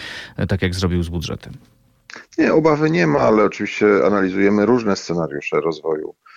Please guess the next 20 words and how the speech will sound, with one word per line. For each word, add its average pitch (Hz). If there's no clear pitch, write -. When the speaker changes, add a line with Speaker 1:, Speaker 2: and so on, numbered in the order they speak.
Speaker 2:
e, 73
sytuacji 85
politycznej. 80
Dziś, 92
po 90
tych -
sześciu -
tygodniach 82
pracy 82
rządu, 85
trudno 98
powiedzieć, 87
jak 90
ukształtuje 101
się -
polityka 82
prezydenta 90
Dudy 80
wobec, 73
e, -